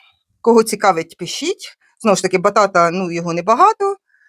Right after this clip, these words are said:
А от колеуси, вони ніби є, я їх ще зараз живцюю. Е, ще буду ставити. Ось отакий він, е, ніби такий і був літом.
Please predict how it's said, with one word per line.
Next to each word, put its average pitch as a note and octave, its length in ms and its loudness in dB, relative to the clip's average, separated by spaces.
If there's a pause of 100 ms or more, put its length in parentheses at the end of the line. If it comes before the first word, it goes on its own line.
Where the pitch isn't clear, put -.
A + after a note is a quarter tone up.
(140)
А A#3+ 180 2
от A3+ 300 -4
колеуси, F4 540 2
вони G3+ 260 0
ніби F3 300 -2
є, A#3 240 -2
я F#3 180 4
їх E3 180 -4
ще - 200 -4
зараз D3+ 440 -2
живцюю. E4 680 -4 (720)
Е, D#3+ 320 -6 (100)
ще - 240 2
буду D#3 200 -6
ставити. A#3+ 640 -2 (240)
Ось - 280 -12 (400)
отакий G3+ 480 2
він, F3 200 -2 (340)
е, E3 140 0
ніби F#3 260 2
такий F#3 280 0
і - 140 -4
був D3+ 240 -6
літом. D3+ 380 -6